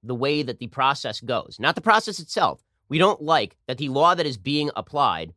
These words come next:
is being applied at all, and therefore we are going to pretend that it is not done through a proper process. So normally what due process of law means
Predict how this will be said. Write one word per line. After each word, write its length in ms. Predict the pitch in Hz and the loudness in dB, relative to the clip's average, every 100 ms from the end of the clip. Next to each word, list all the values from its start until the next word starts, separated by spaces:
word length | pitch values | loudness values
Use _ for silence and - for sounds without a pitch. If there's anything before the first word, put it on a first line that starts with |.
| _ | _
is 160 | - 123 | -10 -8
being 280 | 98 170 165 | 0 0 2
applied 440 | - 127 123 120 - | -2 0 0 0 -4
at 120 | 107 | 0
all, 380 | 139 127 80 82 _ _ | 2 2 0 -8 _ _
and 140 | 123 | 2
therefore 260 | 160 170 151 | 2 2 -2
we 160 | 139 | 0
are 100 | 143 | 0
going 200 | 139 143 | 0 -4
to 80 | 127 | -6
pretend 540 | 139 123 170 123 98 - _ | -14 -6 -4 -4 -6 -12 _
that 140 | - 120 | -6 -4
it 100 | 127 | -4
is 140 | 117 | -2
not 200 | 135 110 | -2 -2
done 220 | 120 131 | -2 -2
through 160 | 123 123 | -2 -4
a 40 | |
proper 320 | 107 120 107 104 | 0 0 0 0
process. 560 | 190 113 117 57 - | 2 2 0 -14 -16
So 140 | - 151 | -6 2
normally 420 | 151 233 180 104 | 6 6 4 -2
what 160 | 104 113 | -6 -8
due 80 | |
process 440 | 135 147 143 147 123 | -6 -2 -2 -4 -10
of 100 | 113 | -10
law 160 | 110 | -6
means 380 | 107 120 76 57 | -4 -6 -8 -16